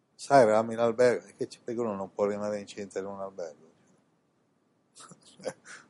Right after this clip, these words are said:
Se mette un cartello nelle camere da letto, "State attenti a non rimanere incinta." Che cosa? Però se tu la pigliavi prima,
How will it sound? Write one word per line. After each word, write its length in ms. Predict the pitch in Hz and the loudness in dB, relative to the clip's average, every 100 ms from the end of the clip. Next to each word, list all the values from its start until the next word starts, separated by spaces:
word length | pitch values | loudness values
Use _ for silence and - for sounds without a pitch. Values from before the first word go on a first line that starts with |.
| _ | _
Se 200 | - 117 | -6 -4
mette 220 | 123 123 | -2 0
un 100 | 131 | 0
cartello 580 | 110 113 - 135 135 123 | 0 -2 4 8 10 10
nelle 180 | 113 101 | 6 2
camere 340 | - 117 117 | 4 4 4
da 140 | 110 110 | 2 4
letto, 400 | 107 87 - - | 4 2 -2 -16
"State 400 | - - 127 127 | -8 4 4 6
attenti 560 | 120 - 135 135 110 113 | 2 4 6 6 4 -2
a 40 | |
non 160 | 107 113 | -4 -4
rimanere 480 | 113 110 110 110 107 | -6 -10 -8 -8 -10
incinta." 460 | 92 - 107 - - | -16 -12 -12 -14 -20
Che 140 | 113 _ | -20 _
cosa? 180 | 101 90 _ _ _ _ _ _ _ _ _ _ _ _ _ _ _ | -20 -20 _ _ _ _ _ _ _ _ _ _ _ _ _ _ _
Però 180 | 175 185 | 10 10
se 240 | - 131 | 8 0
tu 100 | - | 6
la 140 | 180 170 | 8 8
pigliavi 640 | - 143 135 120 95 92 - - | 6 4 8 8 8 0 -6 4
prima, 800 | 135 151 135 98 107 139 170 | 6 8 6 4 0 0 -2